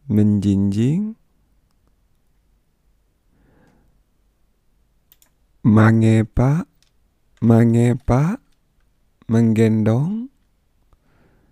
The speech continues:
marenge, marenge, membopong, maresang, maresang, memikul,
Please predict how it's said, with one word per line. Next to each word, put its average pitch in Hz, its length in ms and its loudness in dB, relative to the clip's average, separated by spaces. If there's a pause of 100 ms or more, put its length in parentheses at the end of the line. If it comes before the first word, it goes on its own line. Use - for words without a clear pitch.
(520)
marenge, 113 1040 0 (560)
marenge, 117 1120 0 (1040)
membopong, 120 960 2 (560)
maresang, 120 1120 -10 (480)
maresang, 110 1120 -10 (1120)
memikul, 110 960 -10